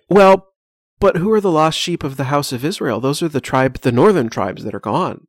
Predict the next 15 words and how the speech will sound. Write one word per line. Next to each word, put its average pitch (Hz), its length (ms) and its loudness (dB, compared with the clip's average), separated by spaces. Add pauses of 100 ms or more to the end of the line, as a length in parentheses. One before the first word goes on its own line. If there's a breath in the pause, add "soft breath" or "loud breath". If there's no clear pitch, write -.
Those 123 200 -6
are 139 60 -4
the 131 120 -4
Samaritans. 131 640 -4
Those 127 220 -8
are 135 60 -8
the, 131 260 -8 (380 soft breath)
the 127 80 -16
Canaanites. 143 500 -10
Those 127 180 -12
are 135 60 -4
all 135 120 -2
these 135 180 -6
other, 131 440 -6 (240)
other. 123 420 -8